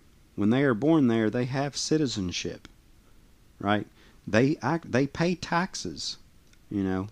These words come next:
just like you do. They pay into Social Security. They pay all that.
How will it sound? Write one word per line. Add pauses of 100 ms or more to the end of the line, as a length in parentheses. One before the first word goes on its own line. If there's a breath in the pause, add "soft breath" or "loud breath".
just
like
you
do. (280 loud breath)
They
pay
into
Social
Security. (160)
They
pay
all
that.